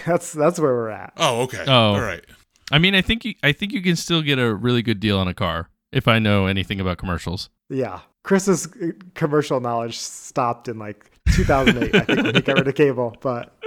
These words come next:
Speaker 2: No, I th-, I'm pretty sure you can still probably get a good deal on a car.
Speaker 1: In January?
Speaker 2: Yeah. In honor of
Speaker 1: Um,
Speaker 2: Martin Luther King Day, you get a good deal on a car. You could also buy yourself a good T V 'cause the f-, Super Bowl's coming up, so.
Speaker 3: Yep, there you go. That is a, that
Speaker 2: That's
Speaker 3: is
Speaker 2: a
Speaker 3: a good,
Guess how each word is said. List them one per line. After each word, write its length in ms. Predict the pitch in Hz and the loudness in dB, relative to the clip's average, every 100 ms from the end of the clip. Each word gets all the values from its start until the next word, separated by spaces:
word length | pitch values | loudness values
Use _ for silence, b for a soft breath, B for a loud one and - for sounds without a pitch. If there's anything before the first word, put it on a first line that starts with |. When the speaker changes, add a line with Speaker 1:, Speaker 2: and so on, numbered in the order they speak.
| - | -10
Speaker 2:
No, 140 | 220 247 | -4 -2
I 80 | |
th-, 200 | 254 240 | -2 -10
I'm 60 | 220 | -10
pretty 220 | 285 285 | -6 -2
sure 200 | - 180 | 0 -2
you 120 | 123 | -4
can 240 | 117 101 92 _ _ - | -6 -12 -14 _ _ -20
still 240 | - 110 | -6 -6
probably 240 | 107 101 98 | -4 -8 -4
get 100 | 98 | -6
a 80 | 85 | -6
good 220 | 95 82 _ - | -10 -12 _ -10
deal 180 | 98 | -10
on 120 | 87 85 | -8 -12
a 40 | |
car. 320 | - 82 98 _ _ | -12 -12 -14 _ _
Speaker 1:
In 100 | 139 | -6
January? 500 | 127 120 123 123 131 - _ | -4 -4 -6 -8 -8 -14 _
Speaker 2:
Yeah. 280 | 226 123 87 - _ 107 | -6 -6 -6 -14 _ -8
In 100 | 120 | -4
honor 220 | 139 131 | -2 0
of 100 | 127 | 0
Speaker 1:
Um, 60 | |
Speaker 2:
Martin 200 | 127 151 | -2 -2
Luther 160 | 165 170 | -6 -8
King 240 | - 117 | -8 -4
Day, 140 | 104 110 | -2 -2
you 120 | 120 | -2
get 120 | 117 | -4
a 40 | 117 | -4
good 300 | 123 120 123 | -8 -10 -10
deal 160 | 117 | -10
on 80 | 135 | -10
a 40 | |
car. 260 | - 95 85 | -10 -10 -10
You 280 | 107 _ - | -14 _ -4
could 80 | 151 | 0
also 180 | 165 165 | 0 0
buy 120 | 160 | -2
yourself 300 | 139 160 139 | 0 -2 -4
a 40 | |
good 180 | 127 127 | -8 -8
T 140 | - 120 | -8 -8
V 160 | 131 | -8
'cause 160 | 117 104 | -10 -12
the 80 | 113 | -14
f-, 60 | |
Super 380 | - - 143 - | -14 -12 -12 -10
Bowl's 260 | 98 85 - | -10 -10 -10
coming 200 | 95 87 | -12 -14
up, 160 | 85 | -10
so. 300 | - 98 85 - _ | -8 -8 -10 -16 _
Speaker 3:
Yep, 260 | 113 110 - | 0 0 0
there 140 | 113 113 | 2 2
you 80 | |
go. 160 | 107 95 | 2 2
That 160 | 101 120 | 4 4
is 160 | 120 | 4
a, 20 | |
that 220 | 110 101 95 | 2 4 2
Speaker 2:
That's 140 | 104 | 0
Speaker 3:
is 80 | 98 | -2
Speaker 2:
a 40 | |
Speaker 3:
a 20 | 98 | -2
good, 280 | 98 92 | -2 -4